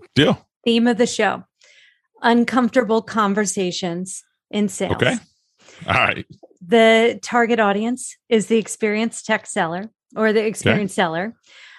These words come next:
Speaker 2: Um, there is only one rule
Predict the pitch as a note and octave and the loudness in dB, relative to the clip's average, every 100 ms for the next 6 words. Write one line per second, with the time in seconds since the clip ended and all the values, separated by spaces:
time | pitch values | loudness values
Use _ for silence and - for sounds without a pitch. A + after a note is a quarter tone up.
0 | - - G#3+ G#3 G3+ G3+ G#3 F#3 A#3 A3 | -20 -4 2 4 4 2 0 0 2 4
1 | A3 A#3 A3+ G#3+ B3 A3+ A3 A3 G3+ G3 | 4 2 0 0 -2 -2 -2 -2 -2 -2
2 | G#3+ A#3+ A3 F#3+ G#3+ | -2 -2 -2 -4 -6